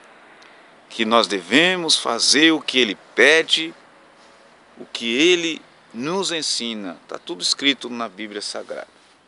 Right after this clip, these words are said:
Tudo escrito neste livro glorioso para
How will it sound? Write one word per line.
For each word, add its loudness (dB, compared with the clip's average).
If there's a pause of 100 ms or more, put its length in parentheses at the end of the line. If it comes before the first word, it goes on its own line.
(260)
Tudo -8
escrito -8 (920)
neste -4
livro -10 (640)
glorioso -6 (760)
para 6